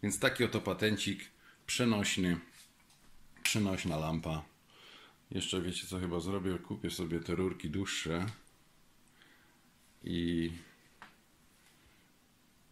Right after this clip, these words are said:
i to nie będzie stało tak na taborecie, tylko sobie to tam ładnie z tyłu akwarium będę instalował. Taki szybki patent.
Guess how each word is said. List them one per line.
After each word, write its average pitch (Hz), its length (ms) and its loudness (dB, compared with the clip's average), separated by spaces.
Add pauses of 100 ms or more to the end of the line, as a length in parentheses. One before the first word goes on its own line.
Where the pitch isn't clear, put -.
(220)
i 95 120 -4
to 85 140 -4
nie 82 140 -2
będzie 85 320 0
stało 82 360 -2
tak 78 180 -6
na 78 100 -2
taborecie, 80 600 -2
tylko 78 300 -6
sobie 78 260 -4
to 71 140 -8
tam 69 280 -6 (460)
ładnie 73 360 -4
z - 100 -8
tyłu 76 260 -2
akwarium 67 580 -4
będę 62 300 -6 (320)
instalował. 65 720 -6 (1600)
Taki - 260 -2
szybki - 340 -2
patent. 80 500 -4